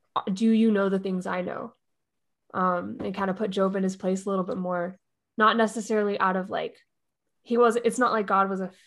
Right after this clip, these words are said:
necessarily offended that Job was questioning him. Um, but it was, it was more like, I don't know, I feel like kind of putting him in his place a little bit, reminding him that he's not God, and reminding him why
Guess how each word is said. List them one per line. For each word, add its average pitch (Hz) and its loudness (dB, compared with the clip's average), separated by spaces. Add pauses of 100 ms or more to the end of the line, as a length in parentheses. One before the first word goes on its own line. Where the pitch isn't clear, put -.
(120)
necessarily 190 -2
offended 196 0
that 190 -4
Job 190 -2
was 190 -6
questioning 208 -8
him. 254 -6 (500)
Um, 190 -2 (580)
but 208 0
it 202 2
was, 202 -2 (200)
it - -4
was 196 0
more 190 0
like, 185 -2 (1200)
I 254 -12
don't 196 -6
know, 196 -6
I 202 -6
feel 208 0
like 196 -2 (260)
kind 226 -2
of 226 -4
putting 233 2
him 214 2
in 202 2
his 196 -2
place 196 -6
a 196 -4
little 180 -2
bit, 185 -4
reminding 196 -2
him 190 -2
that 185 -2
he's 190 -4
not 190 -4
God, 202 -4 (400)
and 214 0
reminding 190 0
him 190 -6
why 190 0